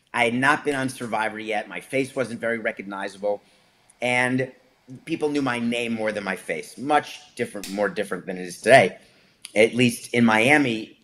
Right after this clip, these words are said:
very recognizable by face, but around the country, not as much, obviously. Cut to, uh, Manny's with me, and I'm with my child.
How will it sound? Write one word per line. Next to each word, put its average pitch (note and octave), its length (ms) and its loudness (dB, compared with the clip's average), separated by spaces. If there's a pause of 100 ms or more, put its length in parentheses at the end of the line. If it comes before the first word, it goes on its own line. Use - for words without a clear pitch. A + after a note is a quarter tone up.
(100)
very A2+ 280 4
recognizable G#2 800 -2
by F2 220 -8
face, B2+ 440 2
but G#2 240 -4
around A2 240 -2
the G#2+ 60 -10
country, B2 440 -6
not F2 220 -6
as G2 100 -10
much, D#3+ 340 -4
obviously. F2 420 -8 (1300)
Cut E3 300 2
to, D3+ 420 4 (760)
uh, A2 280 0 (400)
Manny's B2+ 440 0
with A#2+ 200 -2
me, D3+ 360 -6 (360)
and A2 140 -2
I'm A2+ 160 -4
with D3 220 -2
my B2 140 -2
child. G2 460 -8